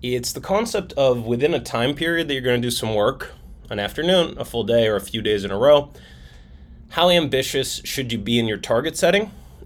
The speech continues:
And a great thing to do that, that really gets the best of both worlds to set a baseline target that's conservative and a stretch target that's more aggressive. So again, you know, most people when they sit down, they say, "What do I wanna accomplish this afternoon?" They set one goal.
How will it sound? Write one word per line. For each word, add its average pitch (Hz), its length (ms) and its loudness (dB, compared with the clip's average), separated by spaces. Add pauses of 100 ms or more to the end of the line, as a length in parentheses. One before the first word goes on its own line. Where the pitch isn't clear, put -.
And 113 440 0
a 107 140 0
great 117 580 -2 (1080)
thing 135 460 0
to 123 100 -4
do 117 300 2
that, 101 240 0
that 101 220 -4
really 110 240 -2
gets 110 140 0
the 110 100 -4
best 107 240 -2
of 101 80 -8
both 113 240 -2
worlds 117 240 0
to 117 60 -10
set 110 140 -4
a 95 40 -6
baseline 139 680 -2 (160)
target 131 340 -2
that's 120 140 -10
conservative 147 760 0 (460)
and 113 80 -4
a - 20 -4
stretch 110 320 -2
target 101 320 -2
that's 92 180 -14
more 90 200 -4
aggressive. 82 560 -10 (560)
So - 180 -4
again, 139 480 4
you 123 80 2
know, 120 40 4
most 131 200 2
people 156 140 -2
when 147 60 2
they 139 60 2
sit 131 160 -4
down, 120 220 4
they 120 40 2
say, 117 140 0
"What 110 80 4
do 113 80 6
I 120 60 6
wanna 117 140 4
accomplish 120 420 -2
this 120 160 -6
afternoon?" 135 420 2
They 147 80 0
set - 220 0
one 113 220 0
goal. 175 340 4